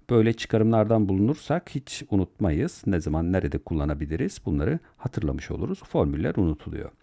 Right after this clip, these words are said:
Şimdi ne yapıyoruz? Şu daire diliminin çevresi on dört pi'ydi. On dört pi eşittir iki pi çarpı r yirmi beş çarpı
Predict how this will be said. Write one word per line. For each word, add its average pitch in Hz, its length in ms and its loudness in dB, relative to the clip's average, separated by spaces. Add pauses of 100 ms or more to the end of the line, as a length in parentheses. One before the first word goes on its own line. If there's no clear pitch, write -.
(300)
Şimdi 185 180 0
ne 190 60 6
yapıyoruz? 165 360 4
Şu 143 180 -2
daire 139 340 6
diliminin 120 480 4 (1040)
çevresi 92 800 2
on 101 260 6
dört 67 300 -6
pi'ydi. 73 480 -4
On 123 240 2
dört 85 260 0
pi 73 140 -2
eşittir - 520 -4 (460)
iki 120 380 0
pi 67 360 -4
çarpı - 580 4
r 85 200 4
yirmi 117 440 2
beş 143 320 -2
çarpı - 480 4